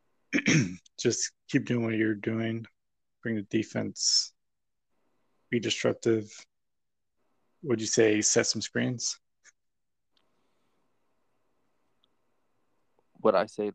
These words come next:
Speaker 2: that he sets some screens?
Speaker 1: Yeah, he said he should set some screens, right? Mo Harkless.
Speaker 2: All right, say with that, if that's the lineup that he's in, he's gonna need to.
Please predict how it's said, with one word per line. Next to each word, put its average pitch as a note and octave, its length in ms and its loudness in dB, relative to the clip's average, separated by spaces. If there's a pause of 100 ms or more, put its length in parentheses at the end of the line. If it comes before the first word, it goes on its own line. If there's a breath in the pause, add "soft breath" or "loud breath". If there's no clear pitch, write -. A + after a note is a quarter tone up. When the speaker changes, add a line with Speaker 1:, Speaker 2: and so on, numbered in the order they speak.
Speaker 2:
that G2+ 140 -10
he G2+ 140 -10
sets F#2+ 380 -4
some - 240 -10
screens? A#2 460 -8 (680)
Speaker 1:
Yeah, C3 220 4
he A2+ 100 4
said B2+ 220 6
he A#2+ 80 6
should A2+ 220 0
set B2+ 260 6
some A#2 160 -4
screens, A#2 480 -2
right? A#2+ 240 2 (300)
Mo B2+ 140 0
Harkless. - 680 2 (140)
Speaker 2:
All A2 160 10
right, - 140 -20
say C#2+ 340 -2
with G#2+ 180 -2
that, G#2+ 140 0
if - 100 -8
that's A2+ 280 2
the G#2 100 -8
lineup G#2+ 380 -2
that G2 140 -8
he's G2 160 -14
in, G2 120 -12
he's G2 180 -12
gonna G#2 220 -4
need A#2+ 240 0
to. G2+ 260 -6